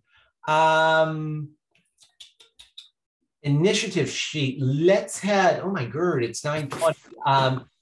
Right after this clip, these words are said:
Theraval, let's head back up to the top. Um, you're awake. You're now laying on the floor.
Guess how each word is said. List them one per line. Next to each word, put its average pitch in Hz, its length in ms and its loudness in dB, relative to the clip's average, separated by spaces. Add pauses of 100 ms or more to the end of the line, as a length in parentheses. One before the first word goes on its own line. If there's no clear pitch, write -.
Theraval, 156 360 4
let's 143 180 0
head 196 180 2
back 180 240 2
up - 140 -4
to 160 80 -12
the 165 100 -4
top. 165 500 0
Um, 127 360 0 (280)
you're 214 1000 4 (540)
awake. 147 1000 2
You're 165 240 0
now 175 240 4
laying 165 480 4
on 156 200 4
the 160 80 0
floor. 156 760 2